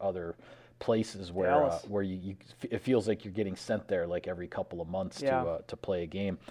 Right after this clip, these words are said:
Speaker 1: But Buffalo at Kansas City, a very, a very interesting one in, uh, in the A F C, and, you know, two teams that have met in the playoffs regularly, and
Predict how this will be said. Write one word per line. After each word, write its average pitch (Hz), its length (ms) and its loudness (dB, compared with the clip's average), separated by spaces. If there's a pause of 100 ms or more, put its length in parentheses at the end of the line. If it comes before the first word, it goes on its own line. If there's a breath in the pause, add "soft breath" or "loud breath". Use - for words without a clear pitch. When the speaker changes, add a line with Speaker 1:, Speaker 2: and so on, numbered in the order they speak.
(380 loud breath)
Speaker 1:
But 117 180 12
Buffalo 139 360 12
at 131 80 4
Kansas 135 340 2
City, 143 280 2
a 101 60 0
very, 110 380 2
a 101 100 -2
very 113 300 4
interesting 107 600 -4
one 101 340 -2
in, 104 300 -2
uh, 98 180 2
in 104 160 0
the 101 180 0
A 110 180 8
F 95 80 4
C, 95 340 -6
and, 90 220 -4 (320)
you 98 100 -8
know, 90 160 -6 (320)
two 120 160 0
teams 120 320 0
that 110 100 2
have 92 120 2
met 104 180 6
in 95 100 -2
the 92 80 -4
playoffs 135 600 4 (380 loud breath)
regularly, 127 680 8
and 101 300 0